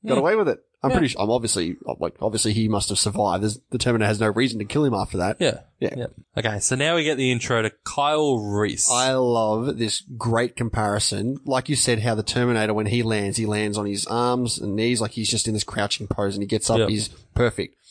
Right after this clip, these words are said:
Speaker 2: Yep.
Speaker 1: Kyle Reese just falls through the sky, lands on the ground, he's in agony and pain.
Speaker 2: Yeah, definitely a stark contrast to the Terminator's entrance.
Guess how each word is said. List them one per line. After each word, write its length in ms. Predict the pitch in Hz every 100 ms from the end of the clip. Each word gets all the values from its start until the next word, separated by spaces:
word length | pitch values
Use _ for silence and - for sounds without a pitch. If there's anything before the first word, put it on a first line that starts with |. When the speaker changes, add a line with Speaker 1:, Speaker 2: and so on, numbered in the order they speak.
| -
Speaker 2:
Yep. 180 | 131 -
Speaker 1:
Kyle 240 | 156 131
Reese 280 | 131 135 131 - - - - - -
just 180 | 135 120
falls 520 | - - 196 180 156
through 140 | 156 139
the 100 | 135
sky, 380 | - 131 127
lands 320 | 127 139 151 135
on 60 |
the 80 | 131
ground, 280 | 110 120 120
he's 160 | 117
in 200 | 113 110 -
agony 460 | 131 143 139 135 131
and 160 | 113 -
pain. 420 | 131 131 131 131 - _ -
Speaker 2:
Yeah, 260 | 113 104 104 -
definitely 400 | - 147 - 139
a 60 | 120
stark 440 | - - 117 113
contrast 680 | - 110 110 117 104 104 -
to 60 | 110
the 120 | 107
Terminator's 580 | - 107 104 101 104 107
entrance. 520 | 104 107 104 -